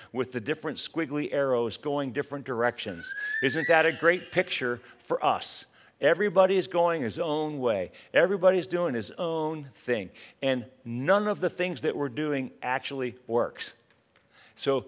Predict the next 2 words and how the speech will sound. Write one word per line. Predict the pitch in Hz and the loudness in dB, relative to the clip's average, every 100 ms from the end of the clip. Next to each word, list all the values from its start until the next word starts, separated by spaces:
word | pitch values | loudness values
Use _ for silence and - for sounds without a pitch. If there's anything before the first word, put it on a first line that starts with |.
| - | -10
brokenness, | 117 143 190 202 165 123 104 90 - - - - - - _ _ _ _ | -6 2 2 2 0 -2 -2 -6 -8 -10 -10 -12 -16 -20 _ _ _ _
shattered, | - - 185 175 170 120 90 | -10 -2 4 4 6 4 0